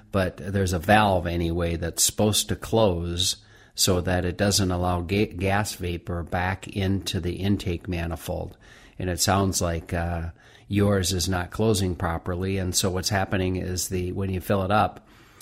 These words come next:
both the gas vapors and perhaps even a little bit of raw fuel is getting up into that vacuum line and, uh, getting into the intake manifold. So when you go to start the vehicle, it's actually a little bit flooded.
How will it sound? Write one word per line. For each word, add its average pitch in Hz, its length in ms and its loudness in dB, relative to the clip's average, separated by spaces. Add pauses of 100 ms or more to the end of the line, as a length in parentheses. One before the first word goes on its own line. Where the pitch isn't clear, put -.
(240)
both 104 240 4
the 98 80 2
gas 95 360 2
vapors 95 560 0
and 85 180 0
perhaps 92 480 0
even 92 240 0
a 87 60 -2
little 92 200 0
bit 87 180 -4
of 87 140 -6
raw 92 220 0
fuel 98 600 2 (460)
is 92 180 0
getting 95 320 0
up 90 160 0
into 101 220 0
that 87 200 -2
vacuum 95 500 2
line 85 520 -2 (440)
and, 90 520 -2 (120)
uh, 90 160 -4
getting 101 300 4
into 92 200 0
the 90 180 -2
intake 104 380 0
manifold. 87 680 -2
So - 160 0
when 90 180 0
you 101 80 2
go 95 100 0
to 90 80 0
start 127 300 2
the 98 80 -2
vehicle, 92 420 -2
it's 95 140 -4
actually 90 680 -2 (420)
a 101 60 0
little 101 200 2
bit 82 180 -6
flooded. 87 540 -2